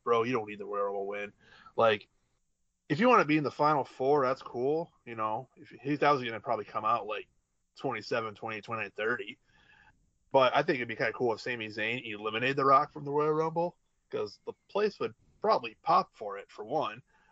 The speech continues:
But then, you know, this opens, I mean, Sami Zayn winning Royal Rumble would be massive pop as well. We talked about this time and time again. You know, an event-, event-, boy, I can't talk this morning. Um, eventually we get to a Sami Roman match.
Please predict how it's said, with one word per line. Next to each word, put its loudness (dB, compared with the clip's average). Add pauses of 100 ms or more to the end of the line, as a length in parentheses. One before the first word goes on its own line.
(120)
But -4
then, -2
you -8
know, 0 (160)
this -4
opens, -2 (140)
I 2
mean, 0
Sami 2
Zayn -2
winning -2
Royal -2
Rumble -2
would -14
be -14
massive -6
pop -6
as -10
well. -4
We -6
talked -4
about -8
this -16
time -6
and -4
time -8
again. -2 (540)
You -2
know, 8
an 2
event-, 2 (100)
event-, 4 (1120)
boy, 2
I 0
can't -6
talk -2
this -10
morning. -20 (300)
Um, 4
eventually 2
we -6
get -6
to -4
a -6 (840)
Sami -4
Roman -4
match. -4